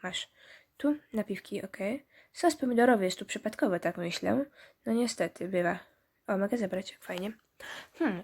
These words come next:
lubię pieczarki, ale też kiełbaski. Mogę dostać to i to? Oczywiście, pieczarki i kiełbaski. To ja myślałam, sera, e, sosu miało tam nie być. Pieczarki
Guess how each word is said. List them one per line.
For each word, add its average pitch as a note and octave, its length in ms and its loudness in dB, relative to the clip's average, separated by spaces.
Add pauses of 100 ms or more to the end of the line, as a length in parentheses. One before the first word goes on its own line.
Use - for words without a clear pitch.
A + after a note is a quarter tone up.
lubię D#4 240 4
pieczarki, C4+ 480 2
ale G#3 140 0
też D4+ 140 -2
kiełbaski. G#3 520 -2
Mogę F#3 180 0
dostać D4+ 300 2
to G3+ 100 -6
i F#3+ 80 -6
to? C4+ 200 -2 (500)
Oczywiście, B3+ 420 -2
pieczarki - 540 -6
i A3 200 -6
kiełbaski. - 400 -8
To A#3+ 100 -6
ja A#3 100 0
myślałam, G#3+ 360 -2
sera, G3+ 440 -2
e, F#3+ 240 2
sosu A3 320 -2
miało F#3+ 180 0
tam F#3 180 -4
nie F3 100 -6
być. - 340 -14 (3750)
Pieczarki G#3+ 800 -4